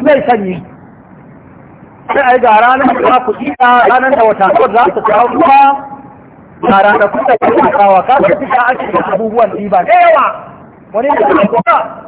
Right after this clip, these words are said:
haka aka yi, aka yi rabani da rakumin nan. Sannan kuma aka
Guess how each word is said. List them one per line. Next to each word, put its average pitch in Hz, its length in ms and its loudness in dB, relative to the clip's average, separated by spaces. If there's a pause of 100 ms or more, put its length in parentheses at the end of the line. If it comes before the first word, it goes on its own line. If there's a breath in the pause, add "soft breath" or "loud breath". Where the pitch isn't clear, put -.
(880)
haka 196 300 0
aka 208 260 0
yi, 190 180 -6 (680)
aka - 280 -2
yi 214 80 2
rabani 185 540 0 (160)
da 180 140 2
rakumin 220 420 -4
nan. 127 300 -16 (920)
Sannan 220 240 -4
kuma 240 180 -2
aka 247 220 0